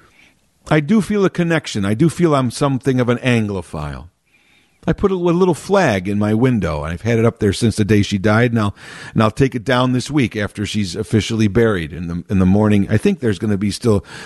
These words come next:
the official mourning is maybe five days after the funeral. But was, whenever the official mourning is done, then I will take that flag out of my window. But I have it there now.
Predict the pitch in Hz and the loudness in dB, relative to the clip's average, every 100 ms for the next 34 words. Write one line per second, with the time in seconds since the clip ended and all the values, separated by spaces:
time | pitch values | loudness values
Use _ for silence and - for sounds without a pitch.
0 | - 120 107 131 135 117 110 117 113 104 | 0 0 2 0 0 0 2 2 2 0
1 | 92 101 98 110 104 98 98 95 98 - | 0 0 0 0 0 0 -2 0 -2 -2
2 | 98 92 101 101 104 - 127 117 117 101 | -6 -4 -2 -2 -2 -2 0 2 0 0
3 | 147 180 196 151 - 208 190 175 170 170 | 0 0 0 -2 -2 -4 -4 0 0 2
4 | 160 117 151 160 160 - - - - 180 | 0 0 0 -2 -4 -10 -20 -20 -4 0
5 | 170 160 147 135 110 107 95 - 95 90 | 2 2 0 0 -2 -4 -6 -6 -8 -6
6 | 82 82 80 78 80 78 69 67 - _ | -8 -8 -6 -6 -4 -4 -4 -8 -10 _
7 | _ _ _ 262 254 165 98 82 76 76 | _ _ _ 0 0 0 -2 -6 -10 -8
8 | 78 120 | -6 -6